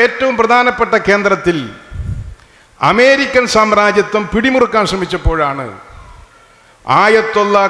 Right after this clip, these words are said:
ഖൊമേനിയും ഇറാനിലെ കമ്മ്യൂണിസ്റ്റുകാരും ഒരുമിച്ച് നിന്നുകൊണ്ട് അതിനെതിരെ നടത്തിയ ശക്തമായൊരു മുന്നേറ്റമുണ്ട്.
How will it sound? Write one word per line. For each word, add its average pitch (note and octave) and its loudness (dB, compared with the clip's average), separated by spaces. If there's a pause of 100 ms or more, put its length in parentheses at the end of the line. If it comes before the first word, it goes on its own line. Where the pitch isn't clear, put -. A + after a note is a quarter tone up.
ഖൊമേനിയും G#3 0 (1400)
ഇറാനിലെ C4 4
കമ്മ്യൂണിസ്റ്റുകാരും A3 2 (1080)
ഒരുമിച്ച് A#3+ 0
നിന്നുകൊണ്ട് G#3 2 (840)
അതിനെതിരെ G#3 2
നടത്തിയ F#3+ 0 (160)
ശക്തമായൊരു F3 0
മുന്നേറ്റമുണ്ട്. D3 -4